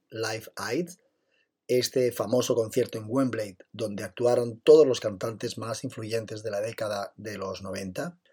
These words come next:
Como curiosidad, también es el Día Nacional de Montenegro.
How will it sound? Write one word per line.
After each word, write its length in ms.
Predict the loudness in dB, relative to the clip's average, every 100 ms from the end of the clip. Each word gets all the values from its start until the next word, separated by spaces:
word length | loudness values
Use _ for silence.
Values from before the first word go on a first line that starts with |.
| _
Como 260 | 2 6 6
curiosidad, 540 | 4 -2 2 2 2 -6
también 480 | -8 -2 0 0 -2
es 180 | -4 -6
el 120 | -8
Día 320 | -8 -6 -4 -4
Nacional 580 | -2 2 4 2 0 -6 _
de 240 | -6 -4
Montenegro. 640 | -2 -4 -8 -10 -12 -16